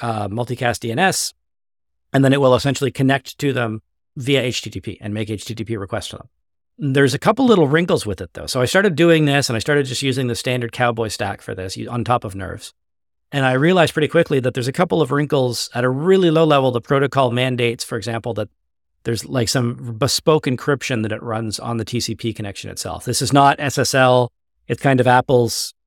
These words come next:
and there's a variety of valid reasons that they do this, but it's, it's a thing apart from S S L. It's kind of its own little bit of encryption on top of T C P. And so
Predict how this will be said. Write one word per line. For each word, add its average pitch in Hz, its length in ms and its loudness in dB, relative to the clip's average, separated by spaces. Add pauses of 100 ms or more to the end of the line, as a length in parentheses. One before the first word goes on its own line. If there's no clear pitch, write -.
and 135 140 0
there's 156 160 6
a 220 40 4
variety 185 420 6
of 147 80 0
valid 143 540 2
reasons 151 380 0
that 143 160 -6
they 147 100 -2
do 117 220 -4
this, 120 360 -4 (140)
but 135 100 2
it's, 123 200 2
it's 143 140 -4
a 147 60 0
thing 180 220 0
apart 147 400 -2
from 110 500 -4
S 104 140 -6
S 101 140 -8
L. 80 200 -12 (140)
It's - 160 -16
kind 131 160 -6
of 110 80 -6
its 110 120 -6
own 123 180 -2
little 113 180 -2
bit 104 140 -4
of 101 300 -4
encryption 110 480 -8
on 98 80 -6
top 98 200 -4
of 92 80 -10
T 95 120 -10
C - 120 -12
P. - 200 -16 (560)
And 139 160 0
so 135 460 2